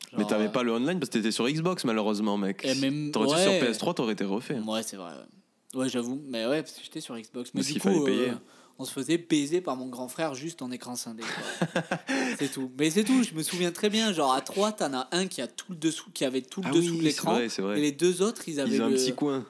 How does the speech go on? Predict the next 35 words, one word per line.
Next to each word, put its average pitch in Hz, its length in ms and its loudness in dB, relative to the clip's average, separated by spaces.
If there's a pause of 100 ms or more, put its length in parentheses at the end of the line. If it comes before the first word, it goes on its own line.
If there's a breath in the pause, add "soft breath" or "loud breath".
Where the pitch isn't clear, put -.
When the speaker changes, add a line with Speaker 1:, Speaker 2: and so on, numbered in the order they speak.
Speaker 2:
Et 170 80 4
ouais, 160 240 2
et 135 160 -2
ce - 120 -6
bâtard, 185 500 2
il, 123 280 0
genre, 113 240 2
et 117 140 0
lui, 170 220 4
il 180 100 4
était, 143 300 4
euh, 120 240 0
il 127 140 0
avait, 131 200 0
il 135 180 0
prenait, 160 340 0
c'était 170 260 4
le 196 80 2
meilleur, 190 360 4
mais 175 100 0
il - 20 -2
se - 60 -12
prenait 156 280 0
quand 156 100 0
même 151 160 -2
la 139 120 0
plus - 160 -14
grande 151 280 0
partie 175 280 -2
de 160 80 0
l'écran. 196 360 2 (240)
Speaker 1:
<laughs> 123 240 -2
Speaker 2:
Et, 139 280 4
euh, 131 100 2
ouais, 131 320 2